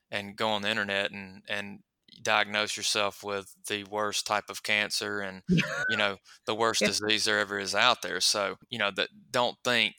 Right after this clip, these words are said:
Speaker 1: that that doesn't happen in the financial industry too. So,
Speaker 2: Oh,
Speaker 1: um,
Speaker 2: yeah.
Speaker 1: I would just identify people you trust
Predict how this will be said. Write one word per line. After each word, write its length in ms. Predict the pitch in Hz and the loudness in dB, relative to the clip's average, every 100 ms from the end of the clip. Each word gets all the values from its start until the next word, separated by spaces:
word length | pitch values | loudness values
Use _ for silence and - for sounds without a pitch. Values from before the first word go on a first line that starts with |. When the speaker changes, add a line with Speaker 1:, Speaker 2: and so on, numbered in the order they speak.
| - | -6
Speaker 1:
that 200 | 113 104 | -2 2
that 180 | 107 98 | 2 2
doesn't 280 | 104 98 98 | 0 -2 -2
happen 340 | 104 98 98 | 0 0 -4
in 100 | 92 | -8
the 60 | 90 | -8
financial 520 | 101 113 113 - 92 | -2 0 0 -2 -6
industry 400 | 92 87 - 92 | -6 -6 -8 -8
too. 340 | - 113 82 | -2 -2 -2
So, 380 | - - 95 101 - - - - 104 | -2 0 0 -4 -12 -20 -20 -4 2
Speaker 2:
Oh, 60 | |
Speaker 1:
um, 200 | 104 101 - | 2 2 -2
Speaker 2:
yeah. 80 | - - 117 | -4 -2 0
Speaker 1:
I 80 | |
would 180 | 113 107 | 0 -2
just 380 | 113 107 - - _ _ _ | -2 0 0 -4 _ _ _
identify 520 | 110 110 113 113 107 104 | -2 0 0 0 0 0
people 340 | 113 - 101 | -4 -6 -10
you 160 | 98 98 | -12 -6
trust 680 | - 127 123 120 - - | -2 0 0 2 0 -2